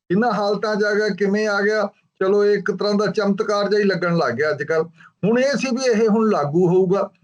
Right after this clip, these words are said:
ਫਿਰ ਗੱਲ ਮੁੜ ਮੁੜ ਕੇ ਉੱਥੇ ਹੀ ਪਹੁੰਚ ਗਈ ਹੈ, ਪਹਿਲੇ ਥਾਂ ਤੇ ਹੀ, ਵੀ ਜਿਵੇਂ ਇੱਕ ਹ-, ਫੈਸਲਾ ਦੇਣ ਦੀ ਗਲਤੀ ਕਰਕੇ ਹੁੰਦੇ ਆ।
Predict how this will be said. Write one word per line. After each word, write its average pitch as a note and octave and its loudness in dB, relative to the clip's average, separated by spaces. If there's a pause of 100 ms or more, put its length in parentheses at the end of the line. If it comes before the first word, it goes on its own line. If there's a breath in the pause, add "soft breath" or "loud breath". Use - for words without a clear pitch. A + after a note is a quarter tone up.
(400)
ਫਿਰ A#3 2
ਗੱਲ A#3 0 (280)
ਮੁੜ E3+ 0
ਮੁੜ A3+ 0
ਕੇ B3 -12
ਉੱਥੇ B3 0
ਹੀ A3 -4
ਪਹੁੰਚ G3 -2
ਗਈ F#3+ 0
ਹੈ, F3 -4 (560)
ਪਹਿਲੇ B3 0
ਥਾਂ F#3 -2
ਤੇ F3+ 0
ਹੀ, E3+ 0 (440)
ਵੀ D#3+ -2
ਜਿਵੇਂ G#3 0 (320)
ਇੱਕ F3 -8
ਹ-, E3 -4
ਫੈਸਲਾ F#3 -2
ਦੇਣ G3 2
ਦੀ A#3 2
ਗਲਤੀ D4+ -2
ਕਰਕੇ G#3 0
ਹੁੰਦੇ E3+ 0
ਆ। - -4